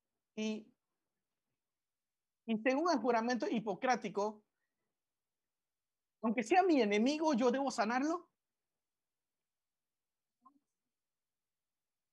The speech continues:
Wow. O sea que no tiene que ver con raza, con nada. El juramento es, aunque sea alguien, un enemigo público, un asesino, y,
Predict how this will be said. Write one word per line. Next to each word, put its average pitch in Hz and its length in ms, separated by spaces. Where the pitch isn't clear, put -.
Wow. 190 240
O 220 100
sea 330 160
que 262 100
no 262 120
tiene 285 200
que 220 120
ver 240 120
con 185 200
raza, 208 380
con 180 180
nada. 214 440
El 175 120
juramento 214 520
es, 208 300
aunque 185 300
sea 285 320
alguien, 240 720
un 240 160
enemigo 196 680
público, 196 720
un 208 180
asesino, 214 760
y, 196 380